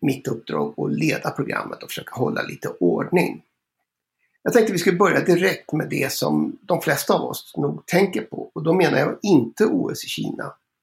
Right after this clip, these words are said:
Eh, imorgon lyfts nämligen nästan alla pandemirestriktioner. Det blir slut med vaccinpass och munskydd. Och det är till och med möjligt att åsiktskorridoren kommer att låta lite bättre i nästa vecka.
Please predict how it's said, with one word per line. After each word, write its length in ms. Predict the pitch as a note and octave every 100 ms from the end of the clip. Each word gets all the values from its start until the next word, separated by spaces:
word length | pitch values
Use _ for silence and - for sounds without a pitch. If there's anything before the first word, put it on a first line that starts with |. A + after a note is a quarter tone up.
| _ _ _ _ _ _ -
Eh, 240 | D3 C#3+ -
imorgon 460 | F#3 G#3 F#3 G#3 G#3+
lyfts 420 | E3+ - - - F3+ _ -
nämligen 420 | D#3+ D#3 B2 C#3+
nästan 380 | D#3 - D3 -
alla 380 | A3 C#3 C#3+ F3
pandemirestriktioner. 1200 | E3+ D#3 D#3+ F3 D#3 - - D3+ F#3+ G#3+ - - - _
Det 80 | -
blir 160 | - D2+
slut 500 | - E2+ G#3+ A3+ F#2+
med 100 | E2+
vaccinpass 800 | - - D3 D#3 - G#3+ A3+ -
och 80 |
munskydd. 600 | C#3 C#3 D3 - A3 F3 - _ _ _ _ _ -
Och 100 | E3+
det 60 |
är 40 | F3
till 240 | F#3 D#3+
och 60 | D#3
med 180 | C3+
möjligt 400 | D#3 E3+ - D#3
att 140 | - -
åsiktskorridoren 1040 | - D#3 - - - - - G2 G#2 F2+
kommer 280 | - D2 C#2+
att 60 |
låta 320 | D#2 F2 - C2+
lite 260 | C3+ -
bättre 560 | C3+ G#3 F#3+ - - -
i 120 | -
nästa 280 | - - -
vecka. 300 | - _